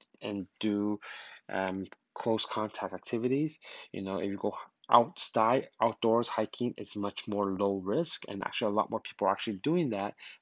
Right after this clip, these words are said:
going on drives, hikes, and I think Ford is,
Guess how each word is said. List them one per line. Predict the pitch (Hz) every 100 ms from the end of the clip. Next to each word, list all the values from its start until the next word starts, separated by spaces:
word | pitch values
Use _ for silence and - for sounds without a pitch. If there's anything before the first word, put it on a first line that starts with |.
| _ -
going | 107 104
on | 95 85
drives, | 113 110 107 107 107 -
hikes, | - - 101 101 101 - - - - - -
and | 110
I | 113
think | - 143
Ford | - - 120 123 -
is, | 98 -